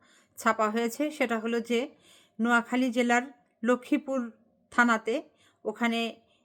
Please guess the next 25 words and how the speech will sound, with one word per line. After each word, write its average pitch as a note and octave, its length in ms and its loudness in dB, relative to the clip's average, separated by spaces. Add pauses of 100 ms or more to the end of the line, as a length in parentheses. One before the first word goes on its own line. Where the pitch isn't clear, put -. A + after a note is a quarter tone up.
(180)
একটি A3 340 -6 (360)
দোকান C#4 340 2
পাওয়া A3 240 2
গেছে। F3 300 -8 (380)
সেই A#3 180 0
দোকানের B3+ 440 2
সামনে A#3+ 380 -2 (500)
ইঞ্জিনিয়ারিং C#4 640 4 (180)
ওয়ার্কশপ A#3 520 2 (880)
লেখা A#3 400 0 (180)
সাইনবোর্ড, G3 560 -4 (580)
কিন্তু D4 280 2 (500)
মূলত C4+ 320 4
এখানে B3+ 400 4 (180)
ওয়ার্কশপের B3 560 0
কোনো A#3 200 -4
কাজ A3 320 0
হয় F3+ 180 -6
না, D#3+ 100 -10 (320)
হয় C4 260 2
হচ্ছে C4+ 360 -2 (460)
দেশীয় C4+ 500 2 (260)
অস্ত্র C#4+ 300 0
বানানোর A#3+ 440 2 (580)
কাজ G#3+ 180 6